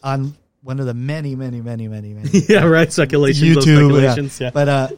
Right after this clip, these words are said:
Speaker 2: <laughs>
Speaker 1: that part of his contract was he's not supposed to take a lot of bumps. But since he never got his,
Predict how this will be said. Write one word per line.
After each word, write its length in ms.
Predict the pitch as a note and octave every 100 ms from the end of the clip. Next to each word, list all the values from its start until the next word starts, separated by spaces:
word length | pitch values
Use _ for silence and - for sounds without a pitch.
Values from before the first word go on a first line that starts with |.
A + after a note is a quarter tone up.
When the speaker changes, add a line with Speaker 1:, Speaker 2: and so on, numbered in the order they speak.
| _ -
Speaker 2:
<laughs> 640 | G#3+ - D4+ F4 - D#4+ E3
Speaker 1:
that 220 | D3+ - _ _ _ _
part 160 | - F3
of 60 | F#3
his 100 | F#3+
contract 440 | E3+ E3 E3+ D3+
was 140 | C#3+ -
he's 160 | A#2+
not 220 | C#3+ C#3+
supposed 300 | - - C3+
to 60 | C3
take 180 | C#3 A#2+
a 40 |
lot 180 | B2 A#2
of 80 | G2+
bumps. 340 | G#2+ F#2+ - _ _ _ _ _ _ _ _
But 320 | D3+ E3 B2 -
since 220 | C#3+ B2+
he 140 | D3+
never 320 | C#3 C#3+ D#3
got 240 | B2+ C3 B2+
his, 260 | B2+ G#2+